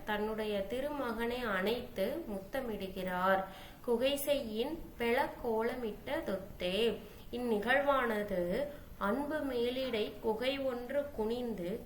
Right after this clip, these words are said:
கோலமிட்டது போன்று இருக்கின்றது" அப்படின்னு வீரமாமுனிவர் ஒப்பிட்டு பாடுகிறார். இது ரொம்ப இம்பார்ட்டன்ட்,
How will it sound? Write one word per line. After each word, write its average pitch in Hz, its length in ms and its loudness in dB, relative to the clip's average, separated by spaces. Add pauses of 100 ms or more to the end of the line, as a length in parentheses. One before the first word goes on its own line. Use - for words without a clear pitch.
(100)
கோலமிட்டது 254 800 2
போன்று 196 640 -2
இருக்கின்றது" 190 760 -4
அப்படின்னு 185 520 -4
வீரமாமுனிவர் 185 840 -2 (480)
ஒப்பிட்டு 226 680 0 (220)
பாடுகிறார். 180 760 0 (320)
இது 196 140 0
ரொம்ப 196 280 2
இம்பார்ட்டன்ட், 202 720 -2